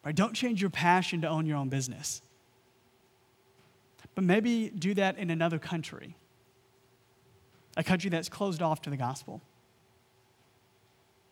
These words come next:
and use that as an opportunity to share with people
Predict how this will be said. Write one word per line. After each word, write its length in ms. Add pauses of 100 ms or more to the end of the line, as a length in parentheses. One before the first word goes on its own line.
(160)
and 180
use 260
that 220
as 180
an 80
opportunity 880 (240)
to 100
share 340
with 180
people 460